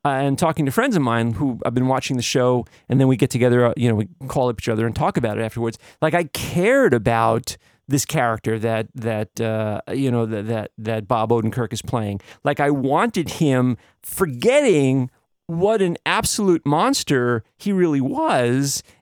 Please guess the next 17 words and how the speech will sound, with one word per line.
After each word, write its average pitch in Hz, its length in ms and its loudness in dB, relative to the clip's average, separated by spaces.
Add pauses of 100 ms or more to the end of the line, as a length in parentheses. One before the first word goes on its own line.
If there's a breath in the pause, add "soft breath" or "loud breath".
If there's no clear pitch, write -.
(100)
in 151 260 2
the, 131 520 0
in 143 100 0
the 139 60 0
Breaking 151 400 0
Bad 127 320 0
universe. 147 480 2
Like, 135 140 -2
I 131 60 0
really 156 300 0
cared 214 520 -2
about 117 360 0
what 120 200 0
he 147 180 0
was 117 140 0
all 113 200 2
about. 196 440 -2